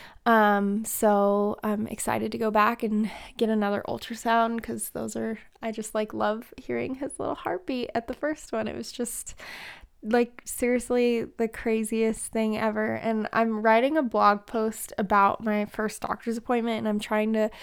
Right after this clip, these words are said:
write blog posts about different events that are happening throughout this pregnancy. So those will be getting dripped out on the blog if you're ever curious and wanna go check those out.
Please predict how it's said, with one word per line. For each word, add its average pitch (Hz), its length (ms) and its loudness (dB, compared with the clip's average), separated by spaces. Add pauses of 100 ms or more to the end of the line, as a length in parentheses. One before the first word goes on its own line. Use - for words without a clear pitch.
(280)
write 214 180 4
blog 208 240 2
posts 214 300 -2
about 208 220 0
different 202 300 -2
events 202 320 -6
that 226 120 -6
are 214 60 -2
happening 233 340 -4
throughout 240 220 -8
this - 100 -8
pregnancy. 226 480 -8
So 220 300 4 (320)
those 339 160 12
will 320 80 4
be 311 100 10
getting 254 240 4
dripped 220 260 4
out 208 220 10
on 208 220 6
the 202 80 2
blog 196 380 6
if 196 140 -6
you're 208 200 0
ever 202 240 0
curious 202 400 -2
and 208 80 -2
wanna 214 160 0
go 214 100 -2
check - 240 -6
those 214 200 0
out. 208 260 4